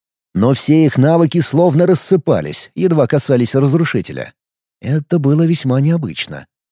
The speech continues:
Ещё страннее было то, что враг не воспринимался как сильный адепт. Максимум как заурядный коснувшийся, но точно не легендарный эмиссар, как о нём болтали. Хорошая маскировка?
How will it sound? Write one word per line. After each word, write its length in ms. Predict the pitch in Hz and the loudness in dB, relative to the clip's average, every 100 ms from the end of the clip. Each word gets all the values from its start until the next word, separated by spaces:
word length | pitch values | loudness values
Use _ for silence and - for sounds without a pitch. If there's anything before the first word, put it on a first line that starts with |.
| _ - | _ -6
Ещё 400 | 107 117 - 151 | -4 -2 0 0
страннее 540 | - 127 127 160 131 | 0 0 2 2 2
было 200 | 123 123 | 2 0
то, 260 | 185 180 - - | 2 0 0 -10
что 300 | - 156 98 | -4 -2 0
враг 300 | 113 165 165 | 0 0 2
не 120 | 180 | 2
воспринимался 840 | 175 - 156 156 135 165 170 185 | 2 0 0 2 2 2 0 0
как 220 | 170 180 | 0 -4
сильный 460 | - 196 196 185 196 | -4 -4 0 2 0
адепт. 440 | 160 90 - - _ _ _ _ | -2 -6 -8 -20 _ _ _ _
Максимум 640 | 185 214 214 202 190 185 | -6 0 0 2 2 2
как 180 | 170 175 | 2 2
заурядный 480 | 127 185 175 175 151 | 4 4 4 2 2
коснувшийся, 840 | 160 143 165 160 - 101 - 64 - | 0 -2 -2 -2 -4 -8 -10 -14 -8
но 280 | 90 131 165 | -2 2 0
точно 560 | - 208 170 - 151 143 | 0 0 0 0 0 2
не 140 | 165 | 4
легендарный 680 | 165 151 165 143 135 131 127 | 2 2 2 2 2 0 2
эмиссар, 540 | 123 - 98 65 - - | 0 -2 -6 -8 -10 -8
как 180 | 180 | -2
о 40 | 160 | 2
нём 180 | 131 117 | 2 2
болтали. 540 | 127 107 67 60 - _ _ _ _ _ _ - | 0 -2 -8 -10 -20 _ _ _ _ _ _ -10
Хорошая 460 | 76 104 - 117 | -2 -2 0 0
маскировка? 680 | 117 - 90 123 175 78 | 0 -2 -2 -2 -2 -6